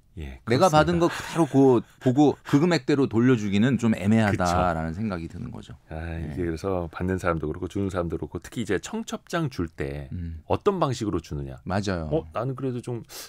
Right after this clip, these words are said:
Speaker 1: 관계가 있다고 생각했는데 그냥 모바일로만 띡 보내?
Speaker 2: 음.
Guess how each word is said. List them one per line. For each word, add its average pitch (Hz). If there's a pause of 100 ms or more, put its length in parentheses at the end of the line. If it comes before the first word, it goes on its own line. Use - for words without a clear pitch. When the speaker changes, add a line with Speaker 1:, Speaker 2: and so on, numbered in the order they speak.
Speaker 1:
관계가 104
있다고 131
생각했는데 135
그냥 107
모바일로만 131
띡 -
보내? -
Speaker 2:
음. 160